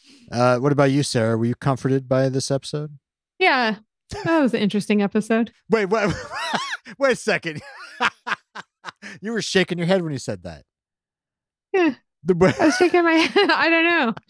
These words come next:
Speaker 2: I mean, maybe there's something subconscious going on for me where I wasn't, but I'm just like, "Sure, yeah." I am shaking my head still <laughs> every time I say, "Yeah." Yeah, <laughs> I was, I like this episode.
Speaker 1: I'm gonna write that
Speaker 2: I shake
Speaker 1: in
Speaker 2: my
Speaker 1: the
Speaker 2: head.
Speaker 1: notes. Sarah, yes,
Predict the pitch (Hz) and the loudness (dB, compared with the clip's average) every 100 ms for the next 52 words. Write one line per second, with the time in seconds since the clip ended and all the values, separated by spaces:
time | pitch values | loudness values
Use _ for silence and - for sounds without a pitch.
0 | 381 - _ - - 370 302 294 285 285 | -18 -18 _ -14 -6 0 2 4 4 2
1 | 277 - _ - _ - 277 294 294 302 | -2 -6 _ -16 _ 0 2 4 4 4
2 | 285 277 233 214 214 254 254 254 262 247 | 4 2 0 -4 0 2 0 0 -2 2
3 | 262 247 240 220 233 240 247 240 214 196 | 2 2 0 0 0 2 0 -2 0 0
4 | 190 214 196 190 - - 214 208 196 190 | 2 2 2 0 -4 -2 2 4 4 4
5 | 190 190 196 202 185 180 202 190 214 240 | 2 2 2 2 -2 0 0 0 0 0
6 | 262 254 440 415 - 339 330 - _ - | 0 0 0 0 -2 -4 -4 -10 _ -20
7 | _ - - 285 311 320 285 247 214 196 | _ -20 -6 0 0 2 0 0 0 0
8 | 214 208 - 233 220 262 254 240 - 254 | 0 -4 -2 -2 0 0 2 0 0 0
9 | 240 240 254 349 277 - - _ _ _ | 2 2 2 0 -2 -6 -8 _ _ _
10 | _ - - - 240 247 240 208 - 262 | _ -20 -12 -2 0 2 0 -4 -2 -2
11 | 269 - 427 311 285 302 - 269 247 240 | 0 2 2 0 -4 -4 0 0 2 0
12 | 240 240 - 220 247 247 - 190 147 135 | -2 -10 -10 -6 -4 -4 -2 2 4 4
13 | 135 - 127 123 269 - 240 135 226 208 | 4 2 2 2 0 0 -2 0 0 2
14 | 120 110 110 - - - - - 127 127 | 2 2 -4 -10 -12 -16 -16 -4 0 2
15 | 123 117 127 123 117 - | 2 2 2 2 0 -4